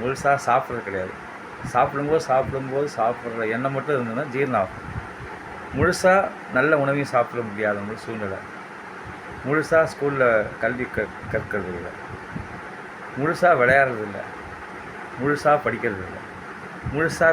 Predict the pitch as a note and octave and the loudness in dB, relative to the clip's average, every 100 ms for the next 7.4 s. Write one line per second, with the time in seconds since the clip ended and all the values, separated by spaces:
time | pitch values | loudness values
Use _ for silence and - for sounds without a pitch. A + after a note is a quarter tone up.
0 | D#3+ C3+ C3+ B2+ A#2 A#2 A2+ G2+ F#2+ F#2+ | 6 4 6 6 6 4 2 0 -2 -4
1 | - - - - - - - - - - | -8 -10 -12 -12 -12 -12 -12 -12 -10 -10
2 | - B2 E3 G3 G3 G3+ D3+ D3+ D#3+ D#3+ | -4 2 4 6 8 6 6 4 4 2
3 | C3 C3 B2 A2 G2 - - - - - | 2 0 0 -4 -8 -10 -10 -10 -10 -12
4 | - - - - - - - - A#2+ B2+ | -12 -12 -12 -14 -14 -14 -10 -4 0 2
5 | A#2+ D#3+ F#3 C3+ D3 F3+ - F#3+ E3 D3+ | 6 6 6 4 2 2 6 6 8 8
6 | C#3+ D3+ F3 C3 C#3+ C#3+ C3 B2 C3 C3+ | 8 8 8 6 4 2 2 2 2 4
7 | B2 G#2+ - F#2+ | 4 4 -2 -12